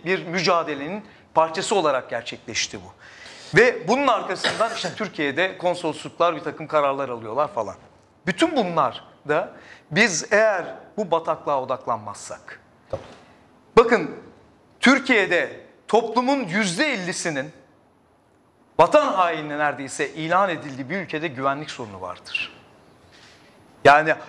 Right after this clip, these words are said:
Speaker 1: hakkını arayan insanın işte sen bilmem ne lobisinin parçasısın, sen fetö'cüsün, bilmem nesin diye suçlandığı bir ülkede zaten güvenlik sorunu vardır. Dolayısıyla biz, e,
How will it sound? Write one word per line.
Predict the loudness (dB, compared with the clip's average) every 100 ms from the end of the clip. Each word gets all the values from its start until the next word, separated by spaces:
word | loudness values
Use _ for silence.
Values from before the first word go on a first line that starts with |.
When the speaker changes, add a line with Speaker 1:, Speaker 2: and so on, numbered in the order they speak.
| -12
Speaker 1:
hakkını | 2 2 4 2 2 2
arayan | 2 0 -2
insanın | -4 -2 -2 0 -2 -4 -14 -20 _ _ _
işte | 0 0 2 2
sen | 2 0 -2
bilmem | -2 0 2
ne | 0 0
lobisinin | -2 -2 -8 -10
parçasısın, | -2 -2 0 -8 -8 -6 -4
sen | 2 2 2 -8 -2
fetö'cüsün, | 0 0 -2 -6 -6 -4
bilmem | -2 2 2 0
nesin | -4 -6 -8 -12 -20 _
diye | 0 2 2 -2 -18 -16
suçlandığı | -2 -2 4 2 2 -2 -2
bir | -2
ülkede | -2 -2 0
zaten | 2 2 2 -2 -2
güvenlik | -2 -2 -2 -12
sorunu | -12 -12 -14
vardır. | -16 -18 -18 -18 -18 -20 -20 -20 -20 -20 0 4
Dolayısıyla | 6 6 2 2 2 2
biz, | 0 0 -4 -10 -20 _ _ -4
e, | -2 0 0 -2